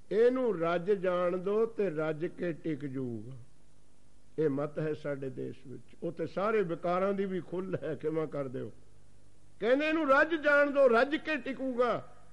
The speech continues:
ਗੁਰੂ ਨਾਨਕ ਕਹਿੰਦੇ, "ਜਿੰਨੇ ਮਰਜ਼ੀ ਪਦਾਰਥ ਦੁਨੀਆ ਦੇ ਗਿਣ ਮਿਣ ਕੇ ਨਹੀਂ, ਭਾਰ ਬੰਨ ਬੰਨ ਕੇ, ਪੰਡਾਂ ਬੰਨ ਬੰਨ ਕੇ ਵੀ ਇਹਨੂੰ ਖਿਲਾ ਦੇ,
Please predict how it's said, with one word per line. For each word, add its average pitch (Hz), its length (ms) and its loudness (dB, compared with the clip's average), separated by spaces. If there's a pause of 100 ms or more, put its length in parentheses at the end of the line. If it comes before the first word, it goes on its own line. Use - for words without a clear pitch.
(400)
ਗੁਰੂ 165 220 -2
ਨਾਨਕ 190 560 2
ਕਹਿੰਦੇ, 202 320 -2 (1300)
"ਜਿੰਨੇ 208 460 0
ਮਰਜ਼ੀ 185 600 -2
ਪਦਾਰਥ 185 760 0
ਦੁਨੀਆ 185 600 0
ਦੇ 214 200 0
ਗਿਣ 180 360 -2
ਮਿਣ 196 280 2
ਕੇ 180 260 -2
ਨਹੀਂ, 196 180 0
ਭਾਰ 165 640 -2
ਬੰਨ 196 320 0
ਬੰਨ 190 280 0
ਕੇ, 190 240 -2
ਪੰਡਾਂ 208 560 -2
ਬੰਨ 214 320 0
ਬੰਨ 233 280 0
ਕੇ 226 200 2
ਵੀ 220 180 0
ਇਹਨੂੰ 214 180 2
ਖਿਲਾ 170 400 0
ਦੇ, 233 240 6